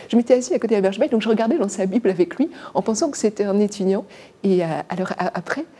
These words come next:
et, et puis d'abord, il m'a accueilli avec énormément de miséricorde, je pense, et puis il m'a, il m'a regardé avec un sourire qui fait, qui fait que j'ai compris que là où j'en étais, eh bien, je, je, je pouvais entrer dans l'intelligence spirituelle de cette parole de Dieu,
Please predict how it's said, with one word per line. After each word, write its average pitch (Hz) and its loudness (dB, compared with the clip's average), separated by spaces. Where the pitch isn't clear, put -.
et, - 0
et 226 -4
puis 254 2
d'abord, 208 4
il 196 -2
m'a 170 -6
accueilli 196 0
avec 311 -4
énormément 214 2
de 196 2
miséricorde, 196 2
je 196 4
pense, 208 0
et 160 -8
puis 175 -2
il 175 0
m'a, 175 -4
il 175 0
m'a 175 0
regardé 208 2
avec 180 0
un 180 -2
sourire 233 0
qui - -10
fait, 208 -4
qui - -10
fait 262 -4
que 202 -6
j'ai 196 0
compris - -2
que 185 0
là 220 2
où 285 4
j'en 226 2
étais, 214 0
eh 196 4
bien, 240 0
je, 190 -2
je, 180 -8
je 180 -6
pouvais 247 0
entrer 233 -6
dans 220 -2
l'intelligence 202 -2
spirituelle 190 -8
de 170 -10
cette 175 -12
parole 180 -10
de 165 -10
Dieu, 165 -14